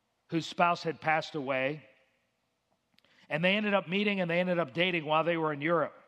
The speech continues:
They ended up having a great romance together, and they got married when they were in Europe. And so they, he thought to himself, "This is great. I'm gonna take my bride back to the States."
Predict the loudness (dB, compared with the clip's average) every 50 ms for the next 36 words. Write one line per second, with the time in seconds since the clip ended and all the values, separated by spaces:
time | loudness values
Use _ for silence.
0 | _ _ _ _ _ _ _ _ _ _ _ _ _ _ _ _ _ _ _ -20
1 | -20 -20 -20 -14 _ 2 4 4 4 4 2 2 2 4 2 2 2 2 0 -4
2 | -4 -2 0 2 2 2 2 2 0 2 2 2 2 2 0 -2 -4 -8 -8 -2
3 | 2 2 2 2 2 0 0 0 -2 0 0 0 2 4 4 4 4 0 -2 -2
4 | 0 2 2 2 2 2 0 -4 -2 0 0 0 2 2 0 0 0 0 2 2
5 | 2 2 0 -2 -6 -14 -20 -20 _ _ _ _ _ _ _ _ _ _ _ _
6 | _ _ _ _ _ _ _ _ _ _ _ _ _ _ -8 -4 2 4 4 6
7 | 6 2 2 2 0 -2 0 2 4 4 4 4 2 -2 -4 -2 2 2 2 2
8 | 2 0 -4 -4 -2 -4 -6 -4 0 2 2 4 4 2 2 0 0 -2 -2 -2
9 | -4 -4 -2 0 0 0 0 0 2 2 4 4 2 2 0 0 0 0 0 0
10 | -4 -10 -10 -8 -8 -10 -8 -6 -6 -6 -6 -6 -10 -14 -18 -20 -20 -20